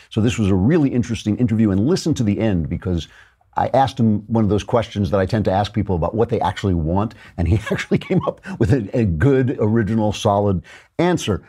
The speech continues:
Meanwhile, while you're doing that, you might be, wanna send a letter using stamps dot com because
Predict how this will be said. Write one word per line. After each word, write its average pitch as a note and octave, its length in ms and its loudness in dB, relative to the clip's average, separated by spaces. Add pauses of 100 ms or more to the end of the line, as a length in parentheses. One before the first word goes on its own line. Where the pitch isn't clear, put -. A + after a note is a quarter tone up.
(160)
Meanwhile, B2+ 720 2
while E3 260 2
you're F#3+ 140 0
doing G2+ 300 2
that, A#2 220 2
you D3 80 4
might B2+ 240 2
be, B2+ 140 4
wanna B2+ 260 2
send C3 280 2
a - 20 2
letter E3+ 480 2
using F#3 340 2
stamps A#2 460 0
dot C#3 260 0
com E3+ 380 0
because F2 320 -2